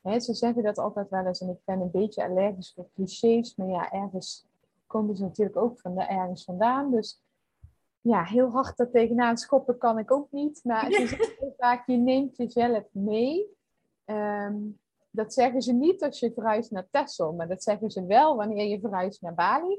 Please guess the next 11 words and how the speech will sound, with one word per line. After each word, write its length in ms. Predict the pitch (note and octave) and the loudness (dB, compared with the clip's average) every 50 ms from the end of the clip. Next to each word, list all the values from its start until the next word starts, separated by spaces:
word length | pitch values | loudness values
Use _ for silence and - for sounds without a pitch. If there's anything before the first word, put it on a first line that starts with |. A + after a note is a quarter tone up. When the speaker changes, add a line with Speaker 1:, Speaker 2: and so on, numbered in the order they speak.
| - _ | -6 _
Speaker 2:
<laughs> 360 | - G3+ G3 F#3 - - - | -6 -4 -4 -4 -4 -8 -10
Speaker 1:
Maar 100 | - A#3 | -10 -10
goed, 380 | A#3 - E4 F#4 A#4+ A#4 - - _ _ _ _ _ _ _ _ _ _ - - _ - G4 - - | -2 2 6 8 8 6 6 -2 _ _ _ _ _ _ _ _ _ _ -20 -20 _ -12 -12 -12 -2
even 460 | _ B3 C#4+ B3+ B3 B3 A3 F3+ - | _ 0 0 2 2 2 2 2 0
los 240 | G#3 C4 D4+ - - | -2 -4 -4 -4 -2
van 200 | - D#4 B3 A#3+ | -2 0 0 0
die 160 | A3+ C4 D#4+ | 0 0 -2
frustratie. 720 | E4+ - - C#4+ C#4+ - - - - C#4+ D4+ D#4+ - - D#4 A#3+ | -4 -4 -4 -4 -4 -4 -6 0 0 2 2 2 -2 -6 -6 -2
<laughs> 0 | |
Nee. 360 | A#3 A3 G#3+ G#3+ G3+ G#3 G3+ - - - _ - G4+ C5 B4+ A4 - C5+ - - - | -2 -2 -2 -2 -4 -8 -10 -10 -16 -20 _ -6 -6 -4 -4 -6 -6 -8 -10 -8 -2
Ehm, 220 | - E4 - G#3+ | 0 2 2 2